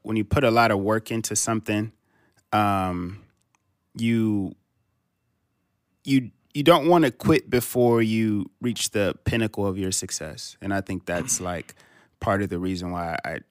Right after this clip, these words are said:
Speaker 1: I just keep going. 'Cause I'm like, "Yo, you, you, you see, you see what's out there. You see the type of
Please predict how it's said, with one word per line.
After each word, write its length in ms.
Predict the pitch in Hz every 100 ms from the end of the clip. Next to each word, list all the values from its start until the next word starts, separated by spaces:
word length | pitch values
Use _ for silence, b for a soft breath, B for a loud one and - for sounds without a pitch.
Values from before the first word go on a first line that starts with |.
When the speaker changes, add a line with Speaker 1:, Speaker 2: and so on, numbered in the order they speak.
| -
Speaker 1:
I 60 |
just 200 | - -
keep 160 | - 71
going. 300 | 82 78 90 - -
'Cause 160 | 98
I'm 100 | 95
like, 160 | 90 82
"Yo, 140 | 101
you, 180 | 95 90 -
you, 200 | - 85 -
you 120 | 113
see, 340 | 113 127 120 113
you 160 | 113
see 160 | 113 147
what's 200 | 120 120
out 180 | 117 113
there. 100 | 107
You 140 | 107
see 200 | - 120
the 120 | 104
type 280 | 95 107 101
of 220 | 98 -